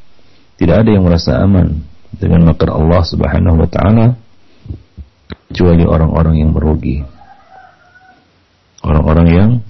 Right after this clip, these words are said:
merugikan diri mereka. Nah, di dalam ayat ini Allah Subhanahu wa taala mengatakan bahwa orang-orang yang beriman wajib takut terhadap makar Allah. Ya, ha-, harus takut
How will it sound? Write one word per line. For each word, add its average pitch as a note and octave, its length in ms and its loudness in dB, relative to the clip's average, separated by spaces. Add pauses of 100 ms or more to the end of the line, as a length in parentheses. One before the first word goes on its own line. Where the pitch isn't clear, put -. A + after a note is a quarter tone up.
(120)
merugikan D#2+ 560 0
diri D2+ 160 0
mereka. C#2+ 640 -6 (1400)
Nah, D#2 160 0
di D#2+ 140 0
dalam D#2 260 2
ayat D#2+ 160 -2
ini F2+ 320 2 (640)
Allah E2+ 320 -2
Subhanahu D#2+ 560 0
wa C#2+ 80 -2
taala F#2 480 0 (720)
mengatakan E2 640 0
bahwa F2 320 2
orang-orang E2+ 320 2
yang F2 60 2
beriman F#2+ 420 2
wajib F2 400 0
takut E2 320 -2
terhadap D#2+ 400 -2
makar D#2 320 -4
Allah. C#2 400 -6 (1300)
Ya, G#2+ 240 -6 (160)
ha-, - 240 -4 (160)
harus G2+ 320 -2
takut - 320 -4